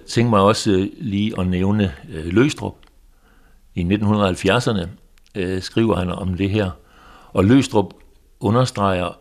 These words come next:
at det ikke først er kunsten, der er symbolsk, men det er selve virkeligheden, der er det. Ja, først og fremmest, siger han. Og, og når det er, hvis det er tilfældet,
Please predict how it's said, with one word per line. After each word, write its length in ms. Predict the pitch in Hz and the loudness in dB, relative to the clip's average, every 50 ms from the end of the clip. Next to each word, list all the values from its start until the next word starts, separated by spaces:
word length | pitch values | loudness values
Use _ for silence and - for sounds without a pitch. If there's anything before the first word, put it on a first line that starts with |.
| - | -8
at 280 | - 113 98 - - - | -6 -6 -6 -4 -2 0
det 60 | 107 | 0
ikke 320 | 104 131 113 113 123 143 123 | 2 2 2 0 0 0 -2
først 340 | - 113 107 123 - - - | 0 0 0 -2 -2 -6 -10
er 80 | 113 | -10
kunsten, 540 | 104 - - 139 147 143 - - - 87 80 | -6 -2 2 2 2 2 0 -4 -6 -6 -6
der 80 | 82 80 | -6 -8
er 80 | 80 | -10
symbolsk, 560 | 90 - - 82 80 80 82 90 87 - - - _ _ _ - - _ _ _ _ _ _ _ _ _ - _ _ _ - _ _ _ _ - - - - - | -8 -8 -8 -8 -8 -8 -10 -12 -12 -14 -16 -20 _ _ _ -20 -20 _ _ _ _ _ _ _ _ _ -20 _ _ _ -20 _ _ _ _ -20 -20 -16 -6 -2
men 220 | 104 101 104 101 | 2 2 2 2
det 180 | 98 110 98 90 | 4 2 2 2
er 40 | |
selve 360 | 87 - 110 113 120 123 113 104 | 4 2 2 4 4 4 4 4
virkeligheden, 580 | 110 139 151 151 123 90 92 87 80 78 78 | 4 2 0 0 0 -2 -2 -2 -2 -4 -6
der 80 | 73 76 | -6 -8
er 160 | 73 76 82 | -10 -10 -12
det. 120 | 87 - - _ _ - - | -14 -16 -18 _ _ -4 -2
Ja, 120 | 95 95 | 0 0
først 380 | 104 - - 104 110 123 - - | 0 0 0 0 0 0 -2 -4
og 80 | 92 | -4
fremmest, 420 | - 104 101 107 110 85 76 - - | 0 0 0 0 0 -2 -6 -8 -12
siger 260 | - - 107 98 90 | -14 -12 -10 -10 -10
han. 200 | 90 92 92 90 _ _ - - _ _ _ _ _ _ _ _ _ _ _ _ _ _ _ - - - - - - - - - _ - - | -10 -12 -14 -14 _ _ -20 -20 _ _ _ _ _ _ _ _ _ _ _ _ _ _ _ -20 -20 -20 -20 -20 -20 -20 -20 -20 _ -12 -4
Og, 220 | - 117 101 107 - | 0 2 2 2 2
og 120 | - 110 104 | 2 2 4
når 140 | 104 98 98 | 4 4 6
det 160 | 127 139 156 | 6 4 4
er, 440 | 131 - - - - - - - 107 | 4 0 -4 -14 -16 -10 -6 -4 0
hvis 160 | 101 98 - | 0 0 0
det 100 | - 165 | 0 -2
er 40 | 151 | 0
tilfældet, 500 | - 104 98 101 - 98 85 85 87 | 2 0 0 0 0 -4 -6 -6 -8